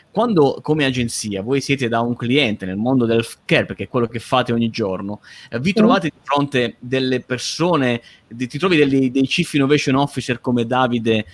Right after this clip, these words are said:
Speaker 1: con la sua visione di come l'intelligenza sta cambiando e come può cambiare la propria azienda? E se sì, eh, queste persone come, come te la comunicano? Cioè, hanno piacere di,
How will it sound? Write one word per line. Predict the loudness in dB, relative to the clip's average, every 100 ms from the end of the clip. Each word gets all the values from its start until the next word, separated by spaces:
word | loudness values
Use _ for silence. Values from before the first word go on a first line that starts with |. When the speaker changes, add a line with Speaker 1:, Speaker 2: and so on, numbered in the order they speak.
| -20 -4
Speaker 1:
con | -2
la | -2
sua | 0 -2
visione | -2 0 2 2 2 -2
di | -4 -4 -4 -4
come | -2 0 0
l'intelligenza | -2 -4 -4 -2 -4
sta | -8 -10 -8
cambiando | -4 0 0 0
e |
come | 0 -2
può | -2 -4
cambiare | -2 2 2 2
la |
propria | -2 -6 -6
azienda? | -2 0 0 0 -2 -4 -20 -20 -10
E | -2 0
se | 2 2
sì, | 2 2 2 0
eh, | -6 -4
queste | -4 -6
persone | -6 -6 -4 -4
come, | -2 -2 -4 -8 -20 -6
come | -2 0
te | 0
la | 0
comunicano? | 2 2 4 2 0 -2
Cioè, | 0 0 0
hanno | 0 -2 -2 -2
piacere | -2 -2 0 0 2 2
di, | 2 2